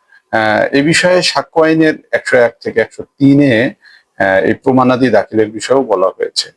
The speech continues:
আপনি যখন কোনো অফিসে যাবেন, অবশ্যই প্রমাণাদি নিয়েই যাবেন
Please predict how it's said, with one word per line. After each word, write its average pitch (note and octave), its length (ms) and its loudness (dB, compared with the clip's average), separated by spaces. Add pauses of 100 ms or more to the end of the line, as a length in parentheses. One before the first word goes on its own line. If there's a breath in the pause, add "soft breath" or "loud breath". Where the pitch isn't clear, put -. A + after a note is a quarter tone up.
আপনি A2+ 280 -4
যখন B2 320 0
কোনো A#2+ 200 0
অফিসে G#2+ 340 -4
যাবেন, A2+ 340 0
অবশ্যই G#2 320 -2
প্রমাণাদি G#2 500 -4
নিয়েই G#2+ 360 2
যাবেন G#2 320 -2